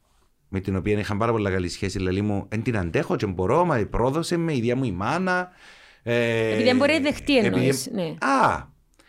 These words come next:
Speaker 1: η μάμα, όταν κατευνάζουμε ο λίγο των πανικών,
Speaker 2: Ναι.
Speaker 1: οκ, η μάμα, το, το θέμα το μεγάλο που είχε μέσα της, το οποίο έπρεπε να τη βοηθήσεις να φύγει που το πνιούμε
Speaker 2: Ναι.
Speaker 1: και να το διευκρινίσει, ήταν ότι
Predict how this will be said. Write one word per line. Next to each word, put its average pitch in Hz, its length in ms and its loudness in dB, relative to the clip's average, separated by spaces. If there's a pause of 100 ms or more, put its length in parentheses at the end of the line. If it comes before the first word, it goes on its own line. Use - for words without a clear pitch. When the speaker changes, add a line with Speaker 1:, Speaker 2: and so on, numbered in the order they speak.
(240)
Speaker 1:
η 175 120 0
μάμα, 165 840 4
όταν 151 600 2
κατευνάζουμε 131 760 0
ο 120 120 0
λίγο 123 360 0
των 123 180 -2
πανικών, 92 840 -2
Speaker 2:
Ναι. - 100 -4
Speaker 1:
οκ, 165 380 0 (720)
η 151 120 0
μάμα, 285 580 2
το, - 200 -2 (120)
το 117 120 0
θέμα 233 340 0
το 233 120 -2
μεγάλο 175 480 2
που 117 120 -2
είχε 151 280 -2
μέσα 117 360 0
της, 92 160 -6
το - 80 -4
οποίο 107 200 -2
έπρεπε 120 280 0
να 117 260 -2 (120)
τη 104 120 -4
βοηθήσεις 98 440 -2
να 110 100 -4
φύγει 123 160 -4
που 127 80 -4
το 95 260 -2 (840)
πνιούμε 123 600 4
Speaker 2:
Ναι. 107 80 2
Speaker 1:
και 120 100 -4
να 107 60 2
το 101 100 0
διευκρινίσει, 95 880 -2
ήταν 156 540 -2
ότι 196 420 -4